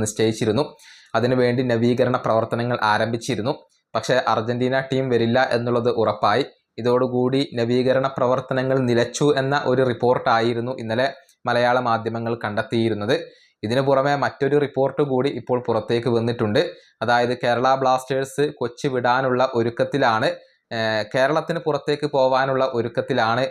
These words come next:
എന്നാണ് റിപ്പോർട്ടുകൾ. അതായത്, ഏഹ്, അടുത്ത ഐ എസ് എൽ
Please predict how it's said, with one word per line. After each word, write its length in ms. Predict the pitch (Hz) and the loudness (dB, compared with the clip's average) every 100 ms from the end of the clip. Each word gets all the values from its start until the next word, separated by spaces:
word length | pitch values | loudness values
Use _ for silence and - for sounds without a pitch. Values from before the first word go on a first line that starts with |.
| 120 | -2
എന്നാണ് 280 | 120 113 117 | -2 0 0
റിപ്പോർട്ടുകൾ. 480 | 104 110 110 123 151 175 - _ 139 | 0 0 0 0 0 -2 -12 _ 2
അതായത്, 440 | 160 147 151 147 185 - 127 | 4 4 2 2 0 -2 -6
ഏഹ്, 260 | 123 123 123 - | -6 -6 -6 -4
അടുത്ത 320 | 127 131 143 139 123 | -6 -2 -2 -2 -2
ഐ 40 | 127 | -4
എസ് 140 | 131 | -6
എൽ 60 | 143 | -8